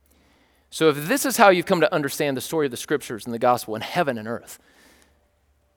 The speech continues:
then I'm sorry, it's just not the most accurate understanding.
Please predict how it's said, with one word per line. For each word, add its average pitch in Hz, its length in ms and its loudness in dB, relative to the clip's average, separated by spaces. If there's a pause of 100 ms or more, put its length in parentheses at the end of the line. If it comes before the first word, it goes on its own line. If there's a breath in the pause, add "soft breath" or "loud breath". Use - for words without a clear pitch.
(220)
then 143 120 -2
I'm 151 80 -2
sorry, 120 360 -2
it's 98 120 -8
just 160 180 -2
not 156 260 2
the 151 60 -4
most 139 300 -4
accurate 117 400 -4
understanding. 113 580 -6